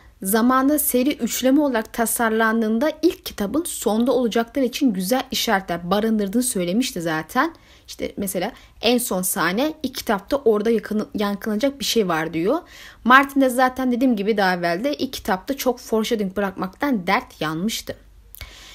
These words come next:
Elbette bazı okuyucular Abraham'ın bahsinde geçen cümlenin bu kral lord cümlesi olduğunu düşündü. Zira o dönem kayda değer değiştirilmiş tek cümle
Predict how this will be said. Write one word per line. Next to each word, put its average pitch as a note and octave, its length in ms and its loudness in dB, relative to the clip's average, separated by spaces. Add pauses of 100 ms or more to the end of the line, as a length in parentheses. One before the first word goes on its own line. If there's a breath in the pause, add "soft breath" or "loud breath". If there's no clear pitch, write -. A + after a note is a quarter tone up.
(460 loud breath)
Elbette E4 600 2
bazı B3+ 360 4
okuyucular B3+ 600 0
Abraham'ın A3 600 2
bahsinde A3 420 0
geçen A3+ 520 -2
cümlenin A3+ 460 2
bu A3+ 160 -4
kral A#3+ 420 2
lord A#3 200 2
cümlesi F#3+ 420 -2
olduğunu A3 520 2
düşündü. G#3 480 0
Zira G#3 440 2
o A3+ 180 2
dönem G3+ 360 0
kayda F#3 500 -2
değer F3 280 -2
değiştirilmiş F#3 500 -2
tek - 260 -2
cümle G3 380 -4